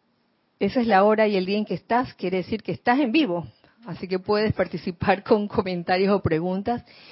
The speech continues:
referente al tema de la clase. Estamos por Skype. Nuestro nombre en Skype es Serapis Bay Radio. <laughs> ¿Y estamos en YouTube? Sí, estamos en YouTube.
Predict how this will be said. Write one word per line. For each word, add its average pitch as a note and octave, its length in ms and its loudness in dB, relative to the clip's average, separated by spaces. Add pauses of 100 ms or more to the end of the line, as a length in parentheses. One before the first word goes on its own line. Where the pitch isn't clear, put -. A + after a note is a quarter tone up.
(180)
referente C4 560 4
al G#3+ 140 0
tema F3 220 -2
de F#3 60 0
la A#3 120 0
clase. E4+ 440 -2 (260)
Estamos A3 760 0
por B3+ 260 4
Skype. C4 720 0 (340)
Nuestro F#3+ 300 -4
nombre G#3 280 0
en G3+ 160 -4
Skype G3+ 520 0
es - 80 -6 (640)
Serapis F3+ 420 -4
Bay G3 240 -2
Radio. G3+ 720 -2 (460)
<laughs> - 1300 -14
¿Y C#4 360 2
estamos F#3+ 480 2
en G#3+ 140 0
YouTube? G3+ 320 0 (840)
Sí, G3+ 320 -2
estamos E3+ 360 -4
en F#3 260 -2
YouTube. F3+ 600 2